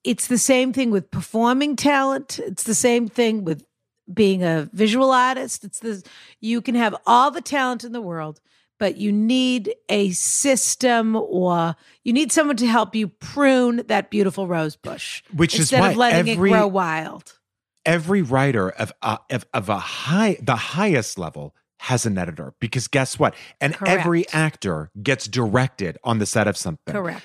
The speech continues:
Speaker 2: Because guess what? That never stops. It never stops.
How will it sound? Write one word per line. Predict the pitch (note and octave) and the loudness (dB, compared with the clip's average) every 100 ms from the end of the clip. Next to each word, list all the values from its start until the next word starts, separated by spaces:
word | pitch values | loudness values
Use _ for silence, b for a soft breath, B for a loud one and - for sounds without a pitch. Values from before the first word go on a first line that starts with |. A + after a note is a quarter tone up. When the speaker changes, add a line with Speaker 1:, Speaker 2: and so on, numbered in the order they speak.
| - | -10
Speaker 2:
Because | B2 D3 | -4 -2
guess | D3+ C3+ D3+ | 0 0 0
what? | C3+ b b G2+ | 0 b b -4
That | D3 C#3 - | -2 -2 -4
never | G2 G2 G#2 B2 A#2 C3 C3 C3 | -14 -10 0 0 2 0 0 -4
stops. | - - C#3+ C3+ E2 - - _ - | -12 -4 0 0 -2 -10 -14 _ -6
It | C#3+ A2 | -6 -6
never | A#2 C3 D#3+ E3 | -6 -2 0 0
stops. | - F#3 F3+ | -2 -2 -2